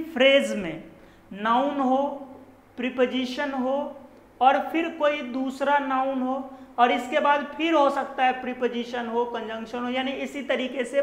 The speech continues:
बढ़ता रहे ये, ठीक है, कि अगर कोई noun, sorry, phrase शुरुआत में noun रहे, हो सकता है यहाँ पर जो noun हो,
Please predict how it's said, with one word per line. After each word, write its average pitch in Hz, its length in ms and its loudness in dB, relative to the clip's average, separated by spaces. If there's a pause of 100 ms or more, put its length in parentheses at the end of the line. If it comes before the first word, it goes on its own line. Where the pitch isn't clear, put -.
बढ़ता 226 420 2
रहे 214 300 4
ये, 190 220 -2 (920)
ठीक 254 120 -4
है, 285 140 4 (340)
कि 214 140 -12
अगर 247 360 2
कोई 254 260 4
noun, 220 680 -4
sorry, 233 180 2
phrase 226 640 0 (340)
शुरुआत 247 540 4
में 254 160 0
noun 240 420 0
रहे, 254 220 0 (1040)
हो 285 120 6
सकता 285 360 0
है 285 200 2
यहाँ 269 260 2 (100)
पर 302 180 4
जो 285 100 0
noun 254 380 0
हो, 269 440 2